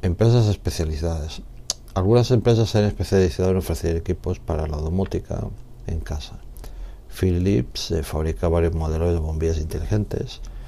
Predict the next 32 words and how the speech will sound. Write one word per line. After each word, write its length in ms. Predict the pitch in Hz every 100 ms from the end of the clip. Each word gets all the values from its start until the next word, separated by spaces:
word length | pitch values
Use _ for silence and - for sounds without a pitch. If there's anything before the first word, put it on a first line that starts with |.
| - - -
Xiaomi 640 | - 92 90 92 92 98 101
ofrece 340 | - 80 90
varios 240 | 92 90
equipos 600 | 82 - 87 - 95 - -
para 160 | - 87
la 80 | 87
domótica 560 | 87 87 87 87 -
en 80 | 85
casa, 300 | - 87 90
como 180 | 95 85
pueden 240 | 82 80
ser 80 | 80
bombillas, 540 | 78 78 85 104 98 -
termostatos 760 | 78 80 - - 92 95 - - - - - - - -
o 280 | 90 98 98
enchufes 380 | 85 - 82 82
inteligentes. 760 | 76 80 - 95 92 82 - - - - - - - - - - -
Si 160 | - 95
busquéis 320 | 90 - 107
productos 360 | 123 127 123
para 200 | 101 123
la 60 | 95
domótica 440 | 90 90 98 98
en 80 | 92
casa, 320 | - 95 104
os 80 | 92
recomiendo 420 | 92 80 85 87
que 60 | 82
echéis 320 | 85 82 78
un 120 | 82
vistazo 520 | 82 - 71 - 82 76
a 340 | 73 71 76